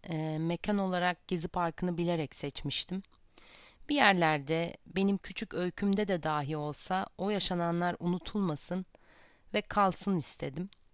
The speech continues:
Bu olanağı bana sağlayan sevgili Kaos Gele Derneği'ne şükranlarımı sunuyorum.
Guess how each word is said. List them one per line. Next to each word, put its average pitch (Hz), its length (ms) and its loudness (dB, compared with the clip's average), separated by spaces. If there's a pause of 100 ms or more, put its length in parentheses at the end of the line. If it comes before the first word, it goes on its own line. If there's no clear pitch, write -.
(420)
Bu 254 160 4
olanağı 220 520 4
bana 202 200 2
sağlayan 185 680 2
sevgili 185 440 -2
Kaos 190 400 0
Gele 165 340 -4
Derneği'ne 160 520 0
şükranlarımı 175 680 0
sunuyorum. 151 600 -4